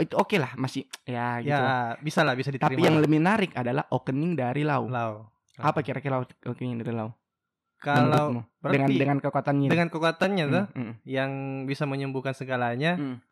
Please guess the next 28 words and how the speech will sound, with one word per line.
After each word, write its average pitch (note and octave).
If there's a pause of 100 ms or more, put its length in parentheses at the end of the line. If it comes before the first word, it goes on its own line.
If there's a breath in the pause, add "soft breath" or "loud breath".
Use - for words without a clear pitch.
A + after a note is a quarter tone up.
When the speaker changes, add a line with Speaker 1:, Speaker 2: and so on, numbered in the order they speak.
Speaker 2:
roomnya C#3+
itu, F#3
Speaker 1:
Hmm. B2+ (480 soft breath)
Speaker 2:
kalau C3 (560)
Speaker 1:
Awakeningnya. C#3+
Speaker 2:
menurutku C3 (160)
Awakeningnya A#2+
Lau. A#2 (680)
Mungkin F3+
bisa F3+
ini, A#2 (120)
apa? C3+ (800)
Bisa E3
dibelah D#3+
semua, D#3+
bisa F3
dipisahkan F3
Speaker 1:
Ah. -
Speaker 2:
semua F3
partikel-partikel D3+
yang C#3+
ada C#3
di B2+
dunia C3
One D3
Piece. -
Speaker 1:
Hmm, A#2+
hmm. A2+